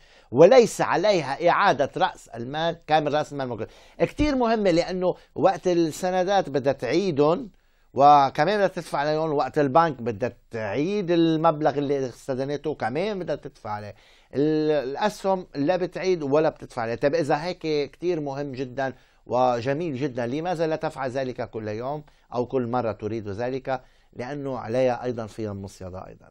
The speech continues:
رح نشاهد هالشي. آه، لاحظوا هون طرح الأسهم ليس دائما هو،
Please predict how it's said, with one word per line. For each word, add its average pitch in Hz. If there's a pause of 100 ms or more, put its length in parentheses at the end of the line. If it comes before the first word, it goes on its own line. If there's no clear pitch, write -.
رح -
نشاهد 104
هالشي. 127 (380)
آه، 104 (340)
لاحظوا 117
هون 135 (360)
طرح 160
الأسهم 160
ليس 170
دائما 143
هو، 110